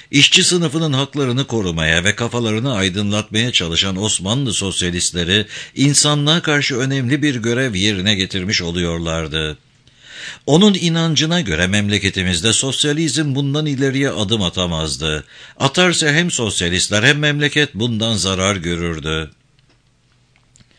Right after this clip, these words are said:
Görülüyor ki Mecdi Efendi sosyalizmi mutedil ve aşırı olarak ikiye ayırıyor,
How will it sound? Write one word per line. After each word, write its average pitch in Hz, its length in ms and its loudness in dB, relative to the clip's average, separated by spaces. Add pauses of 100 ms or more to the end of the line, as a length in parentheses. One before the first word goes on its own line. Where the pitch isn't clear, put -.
(440)
Görülüyor 202 520 4
ki 156 160 0
Mecdi 151 340 0
Efendi 87 460 0
sosyalizmi 139 760 0
mutedil 139 680 0
ve 135 100 0
aşırı 123 380 0
olarak 110 380 -2
ikiye 85 360 -2
ayırıyor, 101 600 2